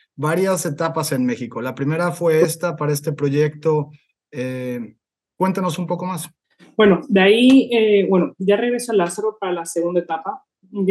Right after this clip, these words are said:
Speaker 2: Que es cuando ganamos la licitación y construimos la terminal. Eh, iniciamos operaciones hace seis años y luego en el dos mil diecinueve decido tomar un rol regional llevando toda la parte comercial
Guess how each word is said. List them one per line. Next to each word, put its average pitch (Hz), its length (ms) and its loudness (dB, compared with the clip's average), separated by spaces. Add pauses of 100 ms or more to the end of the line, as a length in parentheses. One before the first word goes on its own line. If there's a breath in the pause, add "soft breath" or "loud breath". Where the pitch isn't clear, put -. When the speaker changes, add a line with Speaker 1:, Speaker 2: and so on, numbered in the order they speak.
(140)
Speaker 2:
Que 165 400 4
es 165 140 -2
cuando 180 180 2
ganamos 165 300 -2
la 180 80 2
licitación 196 640 -2
y 202 140 -4
construimos 170 580 -8
la 170 100 -10
terminal. 196 540 -2 (460)
Eh, 165 560 6
iniciamos 196 640 4
operaciones 180 920 2
hace 180 260 -8
seis 185 460 -2
años 202 520 -6 (440)
y 208 560 0
luego 214 220 6
en 226 60 6
el 208 140 2
dos 185 220 2
mil 214 220 2
diecinueve 190 560 2
decido 185 380 2
tomar 175 260 -2
un 180 180 0
rol 180 580 -2 (280)
regional 175 680 -2
llevando 175 420 0
toda 180 180 0
la 170 120 -4
parte 175 320 -10
comercial 165 840 -2